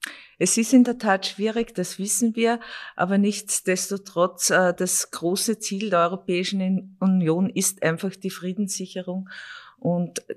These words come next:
die E U ist ein Garant dafür und dafür müssen wir eigentlich alles tun.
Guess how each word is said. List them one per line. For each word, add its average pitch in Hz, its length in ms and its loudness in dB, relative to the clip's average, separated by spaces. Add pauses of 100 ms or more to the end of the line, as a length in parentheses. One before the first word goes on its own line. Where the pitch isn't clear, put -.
die 175 200 2
E 175 40 2
U 175 220 -2
ist 196 180 2
ein 180 120 2
Garant 160 440 -2
dafür 180 300 -2
und 170 160 -4
dafür 160 400 4
müssen 175 380 0
wir 175 280 0
eigentlich 170 400 -2
alles 151 340 2
tun. 214 380 6